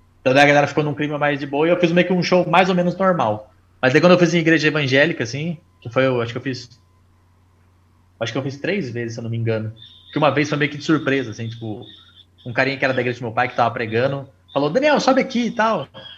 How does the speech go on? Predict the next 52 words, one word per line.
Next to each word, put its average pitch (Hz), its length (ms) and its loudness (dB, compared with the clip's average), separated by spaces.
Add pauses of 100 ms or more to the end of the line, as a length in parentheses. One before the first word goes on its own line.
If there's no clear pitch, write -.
(180)
Porque 220 160 4
o - 20 -6
Daniel, 220 280 2
pô, 247 300 2
tá 196 600 0
sendo 208 200 -2 (400)
usado 185 260 2
por 185 180 2
Deus 180 320 -2
pra 156 160 -4
passar 190 260 -4
a 180 40 -4
mensagem 175 640 0
de 139 60 -8
forma, 151 480 -2 (280)
<laughs> - 60 -20
é, 175 340 -6
engraçada 196 520 0
pras 147 220 -8
pessoas. 202 680 -8 (240)
"Fala 277 260 4
aí 269 100 4
com 269 80 -6
o 185 40 -14
pessoal." 170 500 -6
Aí 127 140 -2
ele 139 120 -2
me 147 220 -4
colocou 143 400 -4
numa 139 160 -2
cilada, 131 380 -2
assim, 131 160 -10
mas 147 120 0
a 156 60 0
galera 160 220 0
tava 165 160 4
muito 175 200 0
de 156 80 -2
boa, 143 220 2
muito 156 160 2
aberta, 156 300 4
daí 175 200 2
isso 170 120 -4
daí 185 260 0 (240)
eu 127 80 -2
fiz, 156 180 -2
tipo, - 160 -4
lá, 131 140 4
cinco 180 240 -2
minutos 165 320 -2
e 160 60 -12
saí. 139 320 -2